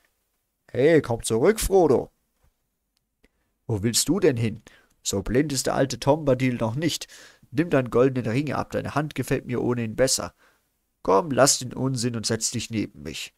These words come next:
Wir haben für morgen noch einiges zu bereden und zu bedenken. Tom muss euch den richtigen Weg erklären, damit ihr euch nicht verirrt.“ Frodo lachte und versuchte, sich zu freuen,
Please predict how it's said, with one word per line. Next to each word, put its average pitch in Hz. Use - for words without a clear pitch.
Wir 101
haben 113
für 104
morgen 123
noch 104
einiges 151
zu 120
bereden 131
und 120
zu 117
bedenken. -
Tom 151
muss 143
euch 120
den 104
richtigen 113
Weg 127
erklären, 117
damit 110
ihr 127
euch 117
nicht 139
verirrt.“ -
Frodo 110
lachte 107
und 110
versuchte, 104
sich -
zu 113
freuen, -